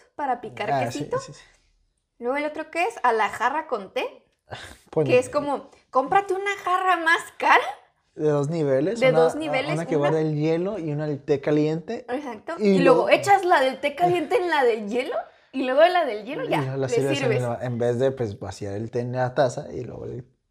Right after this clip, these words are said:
Speaker 2: ¿verdad? Y
Speaker 1: Sí,
Speaker 2: el,
Speaker 1: es,
Speaker 2: el hielo.
Speaker 1: exactamente, o sea, en lugar de usar solamente una jarra, usas dos.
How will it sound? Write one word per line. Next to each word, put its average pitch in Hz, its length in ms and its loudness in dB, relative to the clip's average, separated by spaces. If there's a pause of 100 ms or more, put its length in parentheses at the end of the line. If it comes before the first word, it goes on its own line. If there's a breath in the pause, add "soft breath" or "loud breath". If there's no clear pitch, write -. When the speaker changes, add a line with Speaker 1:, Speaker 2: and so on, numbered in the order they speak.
Speaker 2:
¿verdad? 135 340 -12
Y 123 180 -4
Speaker 1:
Sí, 269 220 0
Speaker 2:
el, 214 80 -2
Speaker 1:
es, - 80 -6
Speaker 2:
el - 100 -6
hielo. 233 120 -2
Speaker 1:
exactamente, 254 380 -6
o 233 60 -14
sea, - 280 -18
en 240 100 -6
lugar 247 220 2
de 330 80 -6
usar 339 240 -6
solamente 311 400 -8
una 262 160 -8
jarra, 440 180 -10 (160)
usas 233 280 -14
dos. - 260 -20